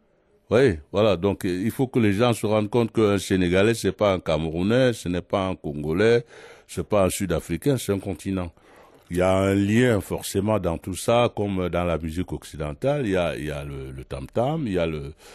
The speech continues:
disons, il y a l'épo. Il y a, euh, l'approche de la musique qui est à peu près pareille partout, mais avec des différences parce que les environnements sont pas les mêmes.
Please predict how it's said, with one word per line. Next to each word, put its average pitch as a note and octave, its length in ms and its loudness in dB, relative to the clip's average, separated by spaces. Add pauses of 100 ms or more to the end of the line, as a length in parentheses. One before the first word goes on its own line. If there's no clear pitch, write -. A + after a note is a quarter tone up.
(240)
disons, G#2+ 240 2
il G2+ 40 6
y - 20 6
a F2+ 80 6
l'épo. G2+ 540 4 (640)
Il E2 100 -8
y D#2+ 60 -2
a, D2 440 -2
euh, C2+ 480 -8
l'approche G2 420 -2
de G2 60 -2
la E2 140 2
musique F2 360 -2
qui F#2 220 -2
est D#2+ 380 -2 (100)
à G2 120 -8
peu G2 160 -6
près G#2 220 0
pareille F#2 400 0
partout, D3 480 -2
mais G#2 120 2
avec F#2+ 200 2
des F#2 100 0
différences A#2+ 540 -2
parce F#2+ 240 0
que C#3 100 -2
les A#2+ 320 2
environnements G2+ 560 0
sont A2 200 -6
pas D3 140 -2
les C#3+ 100 2
mêmes. C#3+ 300 2